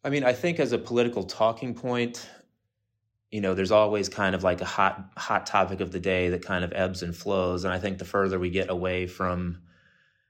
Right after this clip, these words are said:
the pandemic and some of the culture war battles of the day, you know, I don't,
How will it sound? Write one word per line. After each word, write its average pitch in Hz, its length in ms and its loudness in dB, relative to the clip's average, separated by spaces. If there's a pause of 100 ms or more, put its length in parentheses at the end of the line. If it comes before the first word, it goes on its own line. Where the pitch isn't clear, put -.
(440)
the - 80 0
pandemic 92 640 0
and 90 120 -2
some 92 200 0
of 87 160 -2
the 90 200 -2
culture 98 360 0
war 95 220 2
battles 92 340 4
of 87 80 -4
the 87 100 -4
day, 92 560 2
you 101 120 -6
know, 90 200 -2
I 92 220 0
don't, 92 180 -2